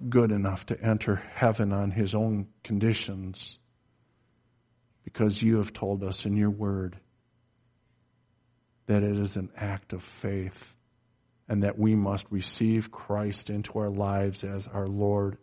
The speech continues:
and our Savior, that we must repent of our sin,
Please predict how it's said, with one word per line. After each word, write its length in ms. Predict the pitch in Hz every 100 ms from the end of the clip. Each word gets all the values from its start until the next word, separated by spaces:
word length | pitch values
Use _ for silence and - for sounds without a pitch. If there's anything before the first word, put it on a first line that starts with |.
| -
and 120 | 98
our 100 | 101
Savior, 760 | - - 101 101 98 95 92 - _ _ _
that 160 | 117 110
we 140 | 110
must 320 | 107 101 -
repent 580 | 104 98 - 117 113 110
of 140 | 107
our 100 | 101
sin, 600 | 98 - 110 104 98 92